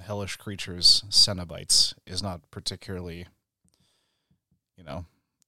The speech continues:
it's not much of a reach, to be honest, especially if, you know, like Barker, you are not heterosexual. <laughs>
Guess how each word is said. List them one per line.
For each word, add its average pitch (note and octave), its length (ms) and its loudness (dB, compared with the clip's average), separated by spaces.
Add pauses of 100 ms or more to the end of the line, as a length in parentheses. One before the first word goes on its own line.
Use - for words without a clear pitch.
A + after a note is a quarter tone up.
(100)
it's - 100 0
not A#2+ 140 2
much G#2+ 200 -2
of F2+ 100 -6
a E2+ 60 -6
reach, D#2+ 460 -6 (120)
to - 80 -12
be D2+ 120 -8
honest, D#2 420 2
especially G#2+ 600 0
if, - 380 -10
you F2+ 100 -12
know, F2 240 -8
like F2+ 340 -10 (440)
Barker, F#2 360 -6
you F2 220 -8
are F2+ 240 -8 (460)
not F#2 300 -8
heterosexual. F#2 720 -2
<laughs> - 300 -6